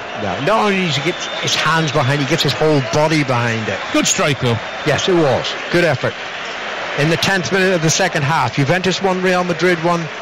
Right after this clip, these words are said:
Speaker 1: and the final of the Champions League here in Cardiff. And, uh, it's been a fantastic atmosphere and so far a fantastic game. Here's Isco. Isco beats two players, goes down. Again, he's looking for a free kick. Doesn't get it.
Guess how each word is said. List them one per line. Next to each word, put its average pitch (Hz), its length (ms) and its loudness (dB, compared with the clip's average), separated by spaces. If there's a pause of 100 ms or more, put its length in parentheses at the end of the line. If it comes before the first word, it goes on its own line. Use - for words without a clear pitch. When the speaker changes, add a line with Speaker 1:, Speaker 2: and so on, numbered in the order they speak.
(280)
Speaker 1:
and 160 100 0
the 143 60 2
final 185 320 2
of 170 80 2
the 156 60 -2
Champions 165 560 0
League 160 200 4
here 160 240 2
in 151 120 0
Cardiff. 143 600 0 (1400)
And, 127 300 0
uh, 127 140 2 (320)
it's 156 120 0
been 190 100 2
a 165 60 0
fantastic 175 540 0
atmosphere 156 480 2
and 151 100 0
so 175 140 4
far 165 180 2
a 139 40 0
fantastic 160 500 -2
game. 170 180 0 (220)
Here's 180 180 2
Isco. 175 400 2 (180)
Isco 208 380 2
beats 202 300 0
two 226 180 2
players, 214 320 2
goes 185 320 2
down. 208 320 2 (240)
Again, 185 320 0
he's 185 240 0
looking 190 320 2
for 185 80 2
a 165 80 0
free 190 200 2 (120)
kick. 190 140 2 (280)
Doesn't 185 300 0
get 220 160 2
it. 151 140 0